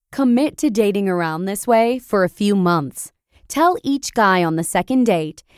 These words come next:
that you like them but just want to let them know you've made a promise to yourself to date around for a while. Not only will this help you relax, it will inspire the right guys to step up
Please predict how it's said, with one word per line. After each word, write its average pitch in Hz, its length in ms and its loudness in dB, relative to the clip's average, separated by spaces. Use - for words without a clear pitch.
that 277 160 2
you 294 140 4
like 277 320 -2
them 165 340 -4
but 240 140 -4
just 294 300 -2
want 214 260 -2
to 240 60 -4
let 196 200 2
them 170 220 0
know 170 460 2
you've 214 280 -2
made 214 220 2
a 302 60 2
promise 254 500 0
to 196 100 -4
yourself 170 500 0
to 196 100 -2
date 190 240 0
around 220 360 2
for 175 180 2
a 165 80 4
while. 151 440 0
Not 240 360 4
only 247 240 0
will 220 160 -2
this 185 220 -6
help 185 260 0
you 180 100 -4
relax, 170 640 -6
it 214 80 -2
will 214 180 -2
inspire 214 640 0
the 247 160 0
right 185 380 0
guys 160 440 -4
to 175 120 -6
step 180 400 -2
up 185 320 2